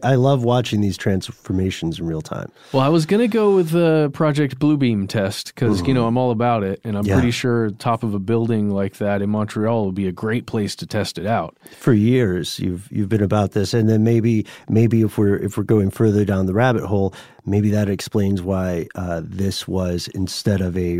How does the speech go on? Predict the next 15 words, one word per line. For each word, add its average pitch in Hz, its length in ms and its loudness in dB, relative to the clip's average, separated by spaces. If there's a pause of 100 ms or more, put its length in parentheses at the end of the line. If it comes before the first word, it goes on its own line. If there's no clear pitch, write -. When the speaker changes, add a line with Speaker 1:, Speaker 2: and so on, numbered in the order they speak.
(120)
Speaker 1:
religious 95 600 -2
figure 87 480 -4
or 87 120 -8
a 87 40 -4
messianic 95 640 -2
figure, 80 360 -6
this 85 260 -6
was 87 240 -4
a, 85 320 -4
uh, 82 320 -6 (360)
Speaker 2:
A - 180 -2
sun 107 320 -2
god. 80 300 -6 (340)
Speaker 1:
<laughs> - 100 -8 (500)
Right. 143 320 4